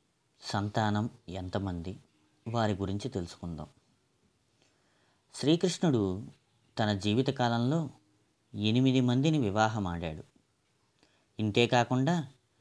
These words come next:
పదహారు వేల మంది గోపికలను కూడా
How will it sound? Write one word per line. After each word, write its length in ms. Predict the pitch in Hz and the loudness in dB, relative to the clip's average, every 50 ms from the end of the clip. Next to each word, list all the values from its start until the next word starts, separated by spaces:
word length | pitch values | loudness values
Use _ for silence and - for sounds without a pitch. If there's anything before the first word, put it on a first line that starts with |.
| _ _ _ _ _ _ - | _ _ _ _ _ _ -4
పదహారు 480 | 101 98 117 113 113 123 120 120 120 120 | -2 0 0 0 2 2 4 4 4 2
వేల 340 | 113 113 110 110 110 110 | 0 0 0 0 0 0
మంది 320 | 110 107 107 117 139 156 151 | 0 0 0 0 0 0 0
గోపికలను 600 | 120 107 107 113 110 139 123 120 117 113 110 101 | 2 2 2 2 2 2 0 0 0 -2 -2 -2
కూడా 360 | 110 110 110 147 165 160 | -2 -2 0 0 -2 -2